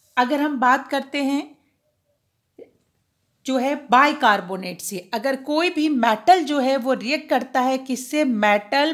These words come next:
प्लस बाइकार्बोनेट। बाइकार्बोनेट को हम क्या बोल सकते हैं? म-, हम बोल दे सकते हैं हाइड्रोजन कार्बोनेट। Bicarbonate is also called hydrogen carbonate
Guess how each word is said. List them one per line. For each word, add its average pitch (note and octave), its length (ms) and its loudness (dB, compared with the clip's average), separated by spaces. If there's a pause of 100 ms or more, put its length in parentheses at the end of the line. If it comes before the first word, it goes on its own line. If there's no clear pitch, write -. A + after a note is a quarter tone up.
(140)
प्लस A#3 360 4 (840)
बाइकार्बोनेट। A#3 1000 2
बाइकार्बोनेट D4 800 2
को D#4+ 100 -4
हम D#4 180 -4
क्या E4 200 -4
बोल D#4+ 180 -4
सकते D#4+ 320 -8
हैं? E4+ 120 -4
म-, A#3+ 380 -6 (420)
हम C#4+ 180 0
बोल C#4+ 160 0
दे D4 200 -2
सकते D#4 360 -6
हैं E4+ 80 4
हाइड्रोजन C4 680 2
कार्बोनेट। G3 640 0
Bicarbonate C4+ 760 0
is D4 160 -8
also C4 380 -2
called D#4 280 2
hydrogen B3 680 0 (540)
carbonate G3 760 2